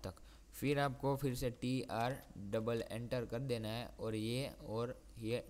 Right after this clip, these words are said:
डिलीट कर देना है। और अगर आप चाहें तो भी ये लाइन भी डिलीट कर सकते हैं। और हमें simply ये लाइंस को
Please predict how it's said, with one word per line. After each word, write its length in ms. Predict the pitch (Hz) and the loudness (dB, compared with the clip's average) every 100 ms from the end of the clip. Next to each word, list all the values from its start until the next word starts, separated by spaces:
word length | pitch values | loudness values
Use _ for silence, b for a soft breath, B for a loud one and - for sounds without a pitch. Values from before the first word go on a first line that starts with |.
| - | -2
डिलीट 260 | 113 110 | 0 0
कर 160 | - 90 | -2 -6
देना 260 | 85 82 78 | -6 -8 -12
है। 80 | B B B - | B B B -2
और 120 | 117 | 2
अगर 180 | 117 117 | 2 4
आप 220 | 117 120 | 2 2
चाहें 260 | 139 131 117 | 2 2 4
तो 140 | 117 | 2
भी 120 | 113 | 2
ये 160 | 110 113 | 2 4
लाइन 260 | 110 110 110 | 4 2 0
भी 60 | |
डिलीट 400 | 104 104 113 - - - - - | 0 0 0 -2 -12 -20 -20 -2
कर 140 | 104 101 | -2 0
सकते 360 | 90 - - | -4 -12 -14
हैं। 180 | 92 80 - B B B - - - - - - | -12 -14 -16 B B B -20 -18 -18 -18 -8 2
और 220 | 143 127 | 4 4
हमें 400 | 120 131 135 147 B B B B B | 2 2 2 0 B B B B B
simply 380 | - 143 143 143 | -4 -2 0 2
ये 500 | 139 135 123 131 139 | 4 4 4 2 4
लाइंस 420 | 127 117 120 120 - | 4 2 0 -2 0
को 180 | 113 | 2